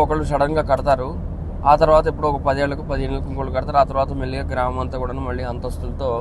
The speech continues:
నిండిపోతూ ఉంటుంది. అంతేగాని శాస్త్ర ప్రమాణాల్లో ధ్వజస్తంభం లేకపోతే ఫ్లోర్ ఇవ్వకూడదని లేదు. ఇంకా కొన్ని చోట్లకి వెళ్తే అసలు ఈ ఊళ్ళో మేము ఇల్లే కట్టకూడదు అనుకున్నామండి, ఇక్కడ అసలు గుడే లేదంటారు. గుడి లేని గ్రామం ఉన్నవి కూడా ఉంటాయి, చిరు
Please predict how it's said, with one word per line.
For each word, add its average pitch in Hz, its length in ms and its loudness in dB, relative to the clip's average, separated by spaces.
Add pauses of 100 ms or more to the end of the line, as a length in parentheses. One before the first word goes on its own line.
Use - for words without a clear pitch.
(120)
నిండిపోతూ 117 480 -4
ఉంటుంది. - 260 -8 (100)
అంతేగాని 143 420 -4 (920)
శాస్త్ర 127 440 2
ప్రమాణాల్లో 151 560 4 (220)
ధ్వజస్తంభం 156 600 2 (100)
లేకపోతే 143 500 0 (120)
ఫ్లోర్ 139 300 0
ఇవ్వకూడదని 127 580 -2
లేదు. 113 200 -2 (340)
ఇంకా 147 180 4 (200)
కొన్ని 139 200 -2
చోట్లకి 143 300 -4
వెళ్తే 139 240 -4 (720)
అసలు 143 200 2
ఈ 147 40 0 (100)
ఊళ్ళో 151 240 0
మేము 139 200 0
ఇల్లే 147 200 -2
కట్టకూడదు 135 400 0
అనుకున్నామండి, 127 580 -4 (340)
ఇక్కడ 120 200 -6
అసలు 120 180 -6
గుడే 139 240 4
లేదంటారు. 120 420 -2 (100)
గుడి 135 240 -2
లేని 147 200 0 (120)
గ్రామం 131 340 0 (460)
ఉన్నవి 127 280 -2
కూడా 127 140 -2
ఉంటాయి, - 200 -6
చిరు 143 140 -6